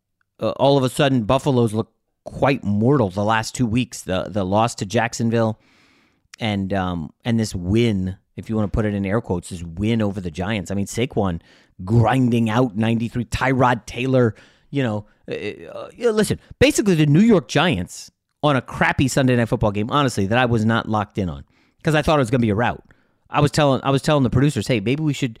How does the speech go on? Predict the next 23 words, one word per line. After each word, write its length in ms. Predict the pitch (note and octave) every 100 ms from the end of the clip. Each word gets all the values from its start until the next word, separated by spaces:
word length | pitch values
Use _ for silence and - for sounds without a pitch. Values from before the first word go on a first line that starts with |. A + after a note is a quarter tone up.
| - -
uh, 220 | - G#2 G2
I 80 | D3
can 160 | D#3+
record 320 | C3 - C#3+
early. 300 | C3 G#3+ G#3+
I 60 | E3
can 100 | C3+
finally 220 | D3+ D3+
get 100 | C3
to 60 | A#2+
bed 240 | G2+ D#3
early 240 | E3 D#3+ D#3
on 80 | C#3
a 40 |
Sunday 280 | - C#3+ C3+
night. 240 | C#3 D#3+
I 40 | B2
can 100 | G2+
get 160 | G#2
to 100 | B2+
an 80 | E2+
early 220 | A2+ D3
workout." 480 | C3 D3 - D3+ D3+